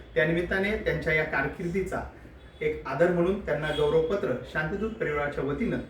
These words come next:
या ठिकाणी प्रदान करण्यात येत आहे. त्याचं वाचन करण्यापूर्वी सरांबद्दल मी इतकंच म्हणेन, "वाघ पाण्यातच आहे, जरा उकळून पहा. हास्य जीवनातच आहे, जरा डोकावून पहा."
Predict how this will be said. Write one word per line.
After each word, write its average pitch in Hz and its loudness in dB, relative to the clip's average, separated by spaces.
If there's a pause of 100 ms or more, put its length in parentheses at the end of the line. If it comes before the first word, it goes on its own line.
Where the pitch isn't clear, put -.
(220)
या 147 2
ठिकाणी 151 -2
प्रदान 139 -4
करण्यात 131 -2
येत 123 -2
आहे. 123 -2
त्याचं 156 -2
वाचन 151 0
करण्यापूर्वी 156 0
सरांबद्दल 160 2
मी 165 2
इतकंच 156 -2
म्हणेन, 156 2 (320)
"वाघ 208 6
पाण्यातच 208 0
आहे, 139 -2
जरा 147 -4
उकळून 160 4
पहा. 127 -2 (320)
हास्य 170 -2
जीवनातच 135 4
आहे, 131 -2 (100)
जरा 135 -2 (140)
डोकावून 139 2
पहा." 123 0